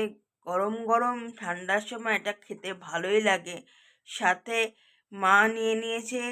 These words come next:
চা, আর আমার কফি হচ্ছে, এখনো হয়নি। তোমাদের দেখিয়ে দিই কি ব্রেকফাস্ট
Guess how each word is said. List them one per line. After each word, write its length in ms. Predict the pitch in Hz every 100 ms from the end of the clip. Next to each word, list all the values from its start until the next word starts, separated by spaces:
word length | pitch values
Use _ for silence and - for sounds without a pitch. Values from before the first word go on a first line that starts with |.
| 247 - _ _ _ _ _ _
চা, 200 | - 220 233 254 - - _ -
আর 160 | 175 175 180
আমার 220 | 185 196 214 190
কফি 280 | 180 - 220 214
হচ্ছে, 420 | 208 214 - - 208 165
এখনো 280 | 165 196 196 196
হয়নি। 420 | 190 226 247 247 262 _ _ _ _
তোমাদের 360 | 185 180 185 185 165
দেখিয়ে 340 | 165 165 247 233
দিই 140 | 214 220 -
কি 120 | 233 233 185
ব্রেকফাস্ট 540 | 160 - - 220 220